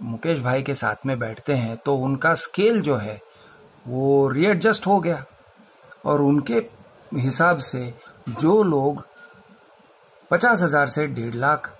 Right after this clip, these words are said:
कमाते हैं वो तो ऐसे ही ड्राइवर, वॉचमैन, यही सब है, ऐसे ही नौकरी करते हैं। एक दो ऐसे, अ, डेढ़ लाख वाले को मुकेश भाई ने झाड़ दिया होगा।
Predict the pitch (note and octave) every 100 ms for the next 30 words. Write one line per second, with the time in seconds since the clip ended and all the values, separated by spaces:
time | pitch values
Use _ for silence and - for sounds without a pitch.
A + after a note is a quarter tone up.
0 | - B2+ D3+ D3 C3+ G3 G#3+ C4 A#3+ A3+
1 | B3+ A#3+ F3+ D3 D3 D3 D#3+ E3 E3 C3+
2 | A2+ A#2+ C3 C#3 D3+ D#3 D#3+ D#3 D3 _
3 | - - - - A#2+ C#3 E3+ F#3+ F#3 G#3
4 | A3 - - _ _ _ - - - G2+
5 | B2 G3+ A3+ G#3+ G#3 G#3+ A3+ G#3 F#3+ G3+
6 | F3+ E3+ - - _ _ _ _ - E3
7 | G3+ G#3 G3+ - G3+ - - F3+ F3 D#3
8 | D#3+ E3+ F3 E3+ E3+ E3 E3 E3+ D#3 F3
9 | D#3 E3 F3 E3+ B2 D#3+ E3+ F#3+ F3 E3
10 | C3+